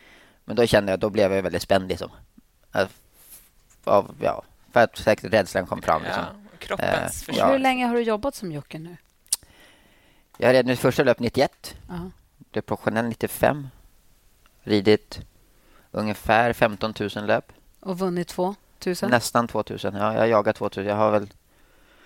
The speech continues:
Speaker 1: Till dagens datum, tror jag, har, är det fyrtiosju kvar något sånt till tvåtusen?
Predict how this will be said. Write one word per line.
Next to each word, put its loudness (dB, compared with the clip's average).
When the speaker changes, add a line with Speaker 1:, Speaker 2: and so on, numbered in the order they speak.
Speaker 1:
Till -2
dagens 4
datum, 2
tror 2
jag, -2
har, 4
är -6
det -4
fyrtiosju -6
kvar 2
något -4
sånt -6
till -4
tvåtusen? -6